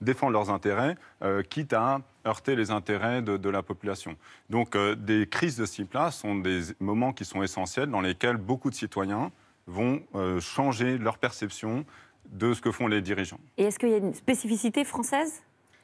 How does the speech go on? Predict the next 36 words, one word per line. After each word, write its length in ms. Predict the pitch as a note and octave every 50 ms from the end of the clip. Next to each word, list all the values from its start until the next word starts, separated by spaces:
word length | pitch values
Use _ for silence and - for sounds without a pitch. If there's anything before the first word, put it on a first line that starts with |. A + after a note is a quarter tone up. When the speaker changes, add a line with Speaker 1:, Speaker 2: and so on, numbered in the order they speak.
| _ _
Speaker 1:
Oui, 220 | G2+ A#2 C3+ - -
une 140 | - A2+ G#2
croissance, 360 | - - A2 - - - C#3+ -
une 400 | C3 A#2 A2+ A#2+ G#2+ G#2+ G#2 G2+
défiance 440 | G2+ B2 B2 B2 - C#3 C#3 C3+ -
qui 120 | - - A2
est, 220 | A2 A2 - -
euh, 500 | G2 F#2 F#2 F#2+ F#2 F#2 F#2 F#2 F#2 F#2
qui, 300 | F2 - - - - -
qui 120 | - - G2
est 40 |
beaucoup 280 | F2+ E2+ G#2 G2+ - C3+
plus 360 | A2+ - - B2 A2 G2+ F2+
importante, 640 | A#2+ B2 A#2 B2 - - - B2+ C3+ C3+ - - - - - - - _ -
euh, 260 | - F#2 F#2 F#2 F#2 F2+ -
que 160 | - G#2+ G#2+
dans 160 | G2+ F#2+ F#2 F2+
d'autres 180 | F#2 F2+ -
pays. 300 | - F#2+ G2+ A#2 D3+ F3+ - - - - - - -
Euh, 100 | F#2+ F#2
vous 140 | D#2+ G#2
mentionnez 420 | G#2+ A2 A2 G2+ - - G#2+ G#2 F#2
ces 160 | - - F#2
chiffres, 360 | - - - E3 D3+ - -
c'est 140 | - - G2
quand 100 | - A2
même 100 | G#2+ G#2
frappant 380 | - - A2 G#2 - C3 - G2+
qu'aujourd'hui, 580 | - G#2 F#2 G2 F#2 F#2+ F2 G2+ B2 D3 E3 - _ _ _ -
plus 80 | B2+
de 100 | A2 F#2+
quatre-vingts 500 | F2+ - - C#3 C3+ - - C3+ B2 A2+
pour 200 | - - F#2+ -
cent 180 | - B2+ C3 C3
des 140 | G#2+ G#2 G2
Français 460 | - - F#2+ F#2 - - A#2+ C3+